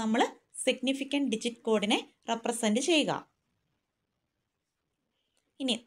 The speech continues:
നാലാമത്തെ ടൈപ്പ് ഐഡന്റിഫിക്കേഷൻ കോഡാണ് ആൽഫ ന്യൂമറിക് കോഡ്സ്. അപ്പോൾ ഈ പേ-, കോഡിൻ്റെ പ്രത്യേകത എന്താണെന്നുള്ളത് ഇതിൻ്റെ പേരിനകത്ത് തന്നെയുണ്ട്, ആൽഫ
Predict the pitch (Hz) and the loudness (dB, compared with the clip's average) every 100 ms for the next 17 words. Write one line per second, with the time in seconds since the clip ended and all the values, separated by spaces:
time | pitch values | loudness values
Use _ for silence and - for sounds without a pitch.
0 | 269 285 302 349 359 381 381 381 370 254 | 0 4 4 4 2 0 -2 -4 0 0
1 | 240 233 359 480 _ _ _ 233 247 240 | 0 0 -2 -2 _ _ _ 0 2 2
2 | 240 247 277 269 277 269 240 240 233 226 | -2 -2 0 0 -2 -2 0 2 2 2
3 | 277 240 254 269 - 302 294 240 220 214 | 0 0 0 -2 0 2 2 2 0 2
4 | 262 440 - _ _ - 233 220 - 131 | 0 -2 -8 _ _ -2 0 0 -2 -6
5 | - _ _ _ _ - 330 330 339 302 | -6 _ _ _ _ -8 -2 -2 0 -2
6 | 285 - 269 285 330 - 269 - 302 339 | -2 2 4 4 0 -2 -4 0 0 2
7 | 359 269 262 254 247 240 247 254 262 247 | 2 2 2 2 2 0 0 0 2 4
8 | 277 285 240 233 233 226 214 208 453 - | 4 4 2 0 -2 0 0 4 2 2
9 | - _ 220 226 247 - | -18 _ -2 0 0 2